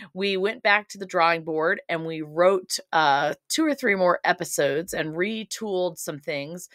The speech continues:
to add a lot more focus on the women Dutch resistance workers. So our new pitch has integrated them a lot more. And I guess in three weeks,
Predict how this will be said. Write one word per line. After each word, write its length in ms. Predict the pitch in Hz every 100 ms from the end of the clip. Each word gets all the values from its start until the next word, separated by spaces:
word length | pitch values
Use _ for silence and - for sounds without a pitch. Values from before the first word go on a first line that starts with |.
| - - -
to 100 | -
add 180 | 180 180
a 40 |
lot 340 | 170 170 190 190
more 180 | 170
focus 420 | 165 185 175 170 -
on 260 | 160 160
the 100 | 160 160
women 600 | 170 262 214 139 147 - -
Dutch 300 | 151 - 165
resistance 580 | 143 151 - 143 135
workers. 560 | - 131 - - - - - - -
So 260 | - 202 185
our 120 | 185
new 180 | 185 226
pitch 300 | - 220 185
has 160 | 190 180
integrated 460 | 170 180 180 170
them 240 | 165 160 156
a 40 |
lot 260 | 156 165 -
more. 460 | 160 143 135 214 254 _ _ _ - -
And 400 | 180 170 165 -
I 120 | 180
guess 340 | 175 220 277
in 200 | 185 190
three 260 | 185 190 175
weeks, 440 | 165 185 - -